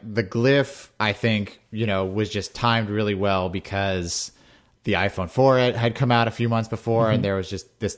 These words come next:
Speaker 1: it was kind of in the zeitgeist of, like, "Oh, hey, this is, this is a legit camera now." And so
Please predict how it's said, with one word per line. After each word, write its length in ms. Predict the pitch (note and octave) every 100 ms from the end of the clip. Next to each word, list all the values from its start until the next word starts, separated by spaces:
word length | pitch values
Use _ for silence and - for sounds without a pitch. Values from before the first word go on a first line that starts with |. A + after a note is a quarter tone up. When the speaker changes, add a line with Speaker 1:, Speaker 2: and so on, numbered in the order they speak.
| -
Speaker 1:
it 60 | G#2+
was 120 | -
kind 220 | A#2 A2+
of 60 | G#2
in 80 |
the 80 | G2
zeitgeist 600 | F2+ G2 F#2 G2 F2+ -
of, 80 | F2+
like, 240 | F2+ E2+
"Oh, 200 | A2+ A2+
hey, 280 | F#2+ B2 A2
this 320 | F#2 A2+ G#2
is, 220 | G#2 F2+ G2+ - G2
this 200 | G#2 G#2+
is 140 | F#2+
a 80 | G2
legit 420 | F#2+ F2 G2+ -
camera 340 | - G2 F#2
now." 380 | E2+ E2 D#2 D#2
And 160 | E2 F2
so 540 | - F#2 F2 E2+ E2+